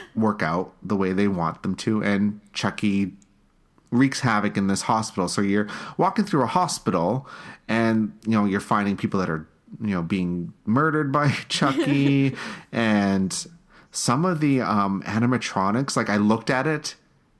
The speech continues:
Speaker 1: like, some of it was really gory, and I looked at it, I'm like, "Is that a person? I can't tell. "Is that a person?" I don't know." And I kept
Speaker 2: Ugh.
Speaker 1: looking at, like, their face, and I'm like, "This is really uncomfortable," 'cause there was a part where we got, like,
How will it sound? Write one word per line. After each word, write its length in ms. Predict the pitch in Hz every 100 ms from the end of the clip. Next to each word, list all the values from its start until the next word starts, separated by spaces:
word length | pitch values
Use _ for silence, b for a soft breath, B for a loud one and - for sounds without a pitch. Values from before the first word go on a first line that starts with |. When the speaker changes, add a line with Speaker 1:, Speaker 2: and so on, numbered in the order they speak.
| _
Speaker 1:
like, 180 | 107 104
some 140 | - 139
of 160 | 208
it 80 | 185
was 160 | 101 92
really 460 | 87 104 113 104
gory, 560 | 90 90 98 98 92 85
and 160 | 95 98
I 80 |
looked 260 | 95 107 104
at 80 | 110
it, 40 |
I'm 60 | 107
like, 180 | 104 101
"Is 100 | 101
that 120 | 123
a 40 | 185
person? 480 | - 113 - 175 170
I 80 | 120
can't 260 | 135 131
tell. 200 | - 95
"Is 120 | 104
that 140 | 127 151
a 20 |
person?" 340 | - 120 151 131
I 60 |
don't 160 | 127 120
know." 260 | 110 78 - B B
And 180 | 247 233
I 60 | 214
kept 220 | 135 101
Speaker 2:
Ugh. 60 |
Speaker 1:
looking 280 | 107 123 143
at, 160 | 120 110
like, 280 | 104 87 -
their 140 | 107 101
face, 400 | - 110 117 -
and 60 |
I'm 60 | 113 101
like, 80 | - B B B B -
"This 140 | 127 214
is 140 | 175
really 440 | 104 110 120 110 107
uncomfortable," 640 | 95 - 104 104 92 87
'cause 140 | 117
there 80 | 120
was 120 | 117
a 60 | 107
part 240 | - 139
where 100 | 127
we 120 | 117
got, 280 | 104 104 98
like, 260 | 101 92